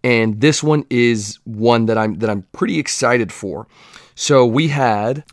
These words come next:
a major announcement that J J Abrams' Superman reboot, Superman reboot is going to happen, which is crazy because after, you know, years of speculation, uh, they finally announced this because, you know, his company, Bad Robot,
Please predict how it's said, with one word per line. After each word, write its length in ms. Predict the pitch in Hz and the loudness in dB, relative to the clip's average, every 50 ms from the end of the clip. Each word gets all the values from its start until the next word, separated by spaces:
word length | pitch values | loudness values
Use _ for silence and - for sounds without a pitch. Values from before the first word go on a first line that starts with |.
| _ _ - | _ _ -2
a 80 | 127 120 | 2 4
major 340 | 123 139 143 139 147 156 151 | 4 4 4 4 4 4 4
announcement 600 | 139 127 120 117 123 - - - 120 117 113 _ - 117 | 4 2 2 2 0 0 -2 -4 -4 -4 -4 _ -8 -4
that 560 | 110 120 110 104 104 104 101 - - - - _ _ _ - 113 | 0 2 2 2 2 -2 -4 -6 -10 -14 -18 _ _ _ -10 -2
J 240 | 104 139 147 151 | 4 6 6 6
J 220 | 143 151 147 139 - | 6 4 4 2 2
Abrams' 640 | 131 139 139 127 113 113 107 104 107 107 101 - - _ _ - | 2 2 2 2 2 0 0 0 -2 -4 -4 -6 -10 _ _ -14
Superman 920 | - - - - - - - 170 196 185 - 147 143 131 120 113 110 107 | -10 -10 -10 -10 -8 -2 0 0 0 0 0 0 2 2 2 2 0 0
reboot, 460 | 110 135 139 123 104 113 110 113 - | 0 0 0 2 2 0 0 0 -2
Superman 720 | 101 - - - 196 185 - 120 107 113 131 160 165 131 101 | -4 -4 0 2 0 2 0 0 0 4 6 6 6 4 2
reboot 540 | - 113 127 123 95 92 113 143 175 165 - _ _ _ _ _ _ _ - | 0 -2 -2 -2 -2 2 6 6 6 6 4 _ _ _ _ _ _ _ -2
is 160 | 123 120 107 | -2 -2 0
going 260 | - 135 135 131 135 113 | 2 4 4 6 4 2
to 80 | 123 | 0
happen, 500 | 107 101 123 127 127 123 - 107 95 95 - _ - - - - - | -2 2 4 4 4 4 2 -4 -8 -8 -10 _ -20 -20 -20 -10 -4
which 160 | 131 135 - | -2 -2 -2
is 80 | 120 - | -2 -2
crazy 300 | - 175 170 170 135 139 | 2 2 2 2 2 0
because 280 | 123 120 - 127 110 104 | -4 -4 -4 -4 -4 -4
after, 380 | 104 117 - 127 123 110 95 - | -6 -6 -4 -4 -6 -6 -6 -8
you 140 | - 135 135 | -4 -2 0
know, 160 | 120 107 104 107 | 0 0 0 -4
years 280 | 113 139 156 151 160 143 | -6 -8 -4 -2 -2 -2
of 80 | 135 117 | -2 -4
speculation, 840 | - - 135 123 - 127 117 110 120 123 117 - - 120 113 104 - - - _ _ _ - | -2 -2 -2 -2 -2 -4 -4 -2 -2 0 0 -2 -2 -4 -4 -6 -8 -12 -20 _ _ _ -8
uh, 160 | - 117 110 104 | -4 -2 -2 0
they 140 | 98 110 | -2 -2
finally 440 | 104 - 135 131 135 135 131 131 123 | -2 2 4 4 4 4 2 2 0
announced 360 | 117 117 113 117 117 113 - | 0 2 2 0 0 -2 -2
this 140 | 123 117 - | -4 -4 -6
because, 520 | - - 107 - 117 113 110 104 101 - - | -6 -10 -8 -4 -2 -2 -2 -2 -4 -10 -8
you 100 | - 123 | -6 -4
know, 140 | 110 104 101 | -2 -2 -2
his 340 | 92 104 120 123 120 107 - | -4 -2 0 0 0 0 -4
company, 300 | - 120 113 - 113 113 | -6 -6 -6 -4 -4 -4
Bad 280 | 101 104 110 113 110 107 | -2 0 0 0 2 2
Robot, 500 | 110 113 113 110 110 104 95 - _ | 2 2 2 2 2 0 0 -2 _